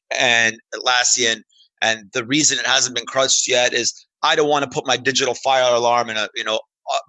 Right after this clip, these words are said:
poorly funded startup." That was part of a thesis, and did some homework. And actually, you and I connected around that time. And we, we, we,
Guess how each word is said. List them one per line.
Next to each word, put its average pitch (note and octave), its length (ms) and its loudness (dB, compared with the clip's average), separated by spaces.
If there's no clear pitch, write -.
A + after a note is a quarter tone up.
poorly C#3 240 2
funded B2 320 0
startup." G#2+ 400 0
That F3+ 160 0
was F3+ 200 0
part F#3 320 -2
of G3 40 -2
a G3+ 60 0
thesis, E3 800 0
and B2+ 160 -6
did E3 160 0
some D#3+ 160 0
homework. D3+ 420 0
And D#3 120 0
actually, G3 380 0
you F#3+ 160 2
and F3 100 2
I E3+ 80 4
connected D#3 420 0
around A2+ 240 2
that G2+ 240 0
time. F#2+ 240 0
And B2 300 2
we, B2+ 140 -10
we, C#3 100 -6
we, C3+ 140 -4